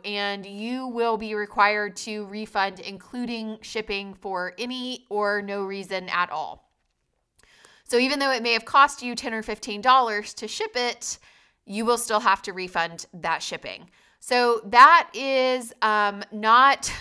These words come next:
<laughs> not a great aspect of taking on this risk. And that is really where I would say it comes in, that you have to play with this yourself and your own market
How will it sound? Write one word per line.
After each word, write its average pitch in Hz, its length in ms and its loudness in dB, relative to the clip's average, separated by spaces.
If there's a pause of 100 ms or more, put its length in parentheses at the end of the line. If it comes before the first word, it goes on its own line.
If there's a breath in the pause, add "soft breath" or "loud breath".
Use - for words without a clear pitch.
(120)
<laughs> - 200 -20
not 320 240 4
a 269 40 0
great 285 220 4
aspect 247 600 6 (420 loud breath)
of 226 300 4
taking 226 340 -4
on 202 120 0
this 196 200 -6
risk. 185 420 -4
And 214 180 -4
that 226 200 10
is 262 160 -6
really 247 420 -4
where 208 640 -4 (420 soft breath)
I 214 160 6
would 226 200 -2
say 220 340 0
it 214 220 -4
comes 208 640 -6
in, 214 460 -4 (100)
that 208 200 -2
you 208 300 -8
have 214 420 0
to 214 540 -4 (280 soft breath)
play 269 300 -2
with 320 220 -8
this 262 260 -8
yourself 214 760 2
and 202 180 -6
your 190 240 -8
own 196 260 -4
market 202 720 0